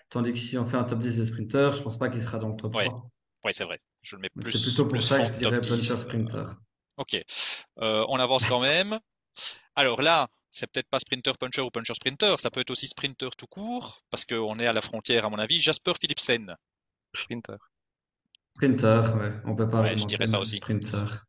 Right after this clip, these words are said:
Speaker 2: Ah, mais moi, je vais argumenter ce que vous, vous pouvez pas, mais moi, je vais le dire. Bah, à mon avis, c'est ce que vous
Speaker 3: <laughs>
Speaker 2: pensez. En fait,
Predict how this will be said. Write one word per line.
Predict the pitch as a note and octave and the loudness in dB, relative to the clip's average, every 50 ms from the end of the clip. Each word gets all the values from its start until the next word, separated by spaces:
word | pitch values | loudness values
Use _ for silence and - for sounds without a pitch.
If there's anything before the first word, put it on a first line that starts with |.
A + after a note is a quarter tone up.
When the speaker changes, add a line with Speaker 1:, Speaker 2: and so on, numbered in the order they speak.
| _ _ _ - - | _ _ _ -16 -14
Speaker 2:
Ah, | - | -6
mais | G#2 G#2 G#2+ | -4 -4 0
moi, | A#2 B2+ B2 | 0 0 0
je | B2 A2 | 2 0
vais | A2+ | 0
argumenter | G#2+ - A#2 A2+ A2+ A#2 - C3+ | -2 0 -2 -4 -2 0 2 0
ce | - - | 0 0
que | A2 | -4
vous, | A2 B2+ | -8 -10
vous | B2 A#2+ | -12 -10
pouvez | - A#2 G#2 A2 G#2+ | -12 -2 0 0 2
pas, | - C3 A#2+ | 2 2 0
mais | A2+ G2+ | 0 0
moi, | G2+ G#2 A2 | -2 -2 -2
je | - | 0
vais | G#2+ A2 | -2 -4
le | G#2+ | -2
dire. | - B2+ B2+ F#2+ - | 0 -2 -2 -2 -4
Bah, | F#2+ | -6
à | F#2 | -6
mon | F#2 | -6
avis, | G2 G2+ A#2+ | -6 0 0
c'est | - A2 | 2 2
ce | - - | 2 -4
que | G#2+ | -4
vous | G2+ G#2+ - | -8 -6 -2
Speaker 3:
<laughs> | |
Speaker 2:
pensez. | - G#2+ A2+ - C#3+ D3 C#3 A#2 - - - - - - - _ _ | 0 2 4 4 4 4 4 2 -2 -6 -12 -12 -12 -14 -16 _ _
En | - | -2
fait, | - - C#3+ | 2 4 4